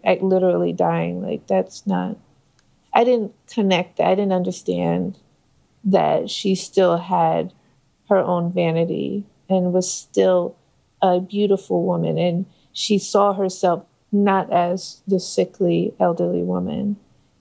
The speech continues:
And so creating that, like, helped me to understand her as a person, finally. You know, when people die and the pictures at the funeral are sometimes younger?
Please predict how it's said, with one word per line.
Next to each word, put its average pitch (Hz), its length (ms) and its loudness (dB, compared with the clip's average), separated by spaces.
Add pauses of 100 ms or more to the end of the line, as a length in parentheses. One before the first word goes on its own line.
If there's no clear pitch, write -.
And 185 200 0
so 175 420 0
creating 202 500 2
that, 170 380 -4
like, 175 260 2 (680)
helped 226 200 2
me 214 180 2
to 208 140 -6
understand 190 640 0
her 190 300 2
as 190 220 0
a 190 60 -2
person, 240 880 -2
finally. 302 720 -2 (800)
You 247 140 4
know, 330 180 2
when 302 160 2
people 262 340 2
die 226 600 2 (800)
and 208 340 2
the 220 80 2
pictures 220 760 -2 (280)
at 214 140 2
the 214 100 0
funeral 214 720 2
are 196 80 0
sometimes 208 560 0
younger? 208 500 0